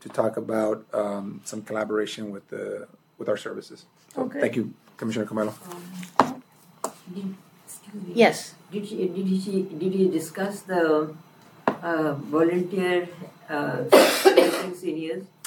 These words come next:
Speaker 1: He did. Uh, he mentioned that that, uh, program actually had been, uh, dismantled, and it was not one of the programs that was transitioned over to their organization.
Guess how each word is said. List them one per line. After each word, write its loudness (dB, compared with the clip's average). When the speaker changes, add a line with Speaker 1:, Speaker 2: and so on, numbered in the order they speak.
Speaker 1:
He 0
did. 12
Uh, 10
he 6
mentioned 6
that 6
that, 12
uh, 6
program 2
actually -2
had 0
been, -4
uh, 0
dismantled, 0
and -4
it 0
was 2
not 4
one 0
of 0
the 0
programs -4
that 0
was 2
transitioned -6
over 0
to -12
their -2
organization. -6